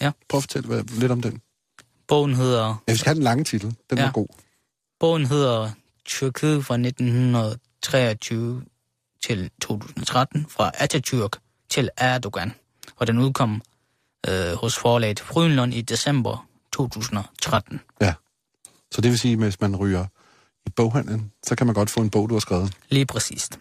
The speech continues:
Speaker 2: Og så tror jeg, du skal sige, hvad du hedder. <laughs>
Speaker 1: Jeg hedder Dennis Serinci.
Speaker 2: Men Dennis er med Z.
Speaker 1: Det er med Z.
Speaker 2: Er det
Speaker 1: betyder
Speaker 2: kurdisk?
Speaker 1: Øh, nej, det er faktisk, øh, det er tyrkisk, fordi, øh, min, øh,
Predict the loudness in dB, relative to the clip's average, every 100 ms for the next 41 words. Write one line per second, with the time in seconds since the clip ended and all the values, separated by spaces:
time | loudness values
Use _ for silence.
0 | _ -2 0 2 2 0 -2 0 0 0
1 | -2 -6 -16 -8 -2 -2 -4 -20 _ _
2 | 0 2 2 0 0 2 2 0 -10 _
3 | _ _ -6 -2 0 0 -2 -6 -12 _
4 | _ _ _ 0 2 2 2 0 -4 0
5 | -2 -2 -12 _ -18 -16 -18 _ _ _
6 | 2 2 2 0 -2 -6 _ -2 0 2
7 | 0 0 -6 -12 _ _ -4 0 0 0
8 | 0 -2 -6 -8 -10 -10 -10 -6 -4 -2
9 | 2 0 2 2 2 0 -6 -6 0 2
10 | 2 2 0 -2 -2 -2 -4